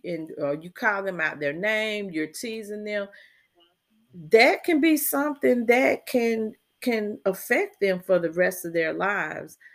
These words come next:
Speaker 1: Um, I was just watching a movie.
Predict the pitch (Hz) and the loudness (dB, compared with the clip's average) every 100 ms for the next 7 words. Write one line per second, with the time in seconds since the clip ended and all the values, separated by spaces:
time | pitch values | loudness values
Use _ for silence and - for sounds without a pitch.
0 | _ _ _ 180 165 156 147 151 - _ | _ _ _ -4 -2 -4 -6 -10 -16 _
1 | _ _ - 196 220 214 220 233 214 202 | _ _ -2 0 2 0 -6 -10 -8 -8
2 | 202 196 185 180 170 180 202 196 175 160 | -8 -8 -8 -6 -6 -4 -4 -4 -8 -6
3 | 143 135 | -6 -10